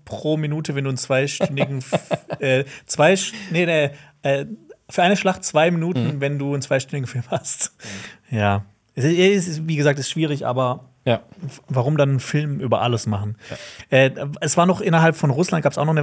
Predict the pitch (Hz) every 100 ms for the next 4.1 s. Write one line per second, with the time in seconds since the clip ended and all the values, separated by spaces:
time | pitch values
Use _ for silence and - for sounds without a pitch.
0 | 151 143 143 151 - 143 147 147 - 143
1 | 151 151 143 151 151 - 143 139 139 143
2 | 143 - 160 175 156 151 151 139 135 131
3 | - 127 135 151 147 151 156 170 160 175
4 | 220